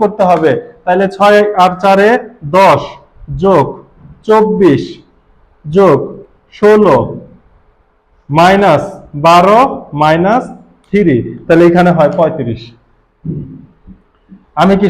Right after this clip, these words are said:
সঠিক পথে আছি? আমার যোগ কি সঠিক হইলো না ভুল হইলো একটু বইলো।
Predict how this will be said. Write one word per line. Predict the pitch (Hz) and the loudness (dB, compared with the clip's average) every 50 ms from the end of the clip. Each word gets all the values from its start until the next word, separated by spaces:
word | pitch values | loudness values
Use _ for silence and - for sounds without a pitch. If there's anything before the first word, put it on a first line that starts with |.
| - | 0
সঠিক | 190 185 190 196 190 - 190 | 0 2 2 2 0 2 0
পথে | 185 - - 190 175 | 0 2 2 2 2
আছি? | 180 175 190 180 165 | 2 2 2 2 4
আমার | 165 175 170 156 160 | 4 2 2 2 2
যোগ | 185 185 180 - | 0 0 0 -2
কি | 185 180 - - - - _ _ _ _ - | -4 -4 -4 -4 -10 -20 _ _ _ _ -2
সঠিক | 180 180 180 190 175 180 | 0 0 2 2 2 2
হইলো | 185 180 180 180 | 2 4 2 2
না | 175 165 147 | 2 2 2
ভুল | 156 170 180 165 | 2 2 2 2
হইলো | 170 170 175 170 170 | 2 2 2 0 0
একটু | 170 170 151 143 | -2 -4 -4 -2
বইলো। | 160 170 175 175 170 175 | 0 2 2 4 2 2